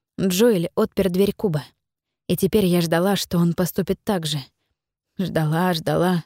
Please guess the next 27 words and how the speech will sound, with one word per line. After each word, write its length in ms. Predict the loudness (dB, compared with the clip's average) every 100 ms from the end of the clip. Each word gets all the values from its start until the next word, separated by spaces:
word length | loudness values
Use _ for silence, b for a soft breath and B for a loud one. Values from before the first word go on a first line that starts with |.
| _ _ _ _ 0
Огнетушитель 680 | 2 2 0 0 0 0 -2
становился 580 | 0 0 2 2 0 -2
тяжелее, 600 | -2 -2 0 2 0 -2 _ _ _ _
руки 280 | 2 2 2
дрожали. 640 | 0 2 2 2 0 -2 -10 _ _
Я 180 | 0 2
закусила 460 | 2 0 0 2 2
губу 400 | 2 0 0 -4 _ _ _
и 80 | 2
долго 280 | 4 4 2
смотрела 440 | 0 0 0 0
в 60 | 0
потолок, 500 | -2 0 -2 -4 -10 _ _ _ -2
воображая, 640 | 2 4 4 2 2 0
как 180 | 0 -6 -2
камеры, 400 | 0 2 0 0
которые, 420 | -2 0 2 2
я 140 | 4
уверена, 480 | 2 4 2 2 0
были 240 | 2 2
на 100 | 2
меня 240 | 2 2 2
направлены, 680 | 0 0 0 2 0 0 -6 _ _ _
фокусируются 760 | -4 0 0 2 2 0 0
на 100 | 2
моем 300 | 2 2 2
лице. 320 | 0 -2 -6